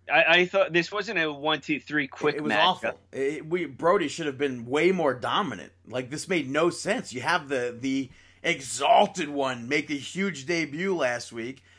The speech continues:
Speaker 2: his first match against a pretty much low, low level member of the A E W roster, regardless, which is one pro wrestling tees dot com slash marking out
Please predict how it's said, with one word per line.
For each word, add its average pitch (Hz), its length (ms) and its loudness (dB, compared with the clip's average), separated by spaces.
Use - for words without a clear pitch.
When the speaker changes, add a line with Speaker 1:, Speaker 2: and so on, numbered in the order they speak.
Speaker 2:
his 147 180 -8
first 185 380 -2
match 160 420 -2
against 139 640 -4
a 143 280 2
pretty 240 420 -6
much 160 280 0
low, 131 420 0
low 139 380 0
level 127 680 0
member 139 440 0
of 127 200 0
the 127 120 -2
A 131 180 -4
E 131 200 -2
W 127 400 -2
roster, 120 560 -2
regardless, 127 640 -2
which 127 160 -12
is 110 100 -16
one 131 300 -2
pro 143 160 -4
wrestling 127 260 -2
tees 123 160 -10
dot 123 140 -2
com 123 160 -4
slash 117 160 -10
marking 127 260 -2
out 131 200 0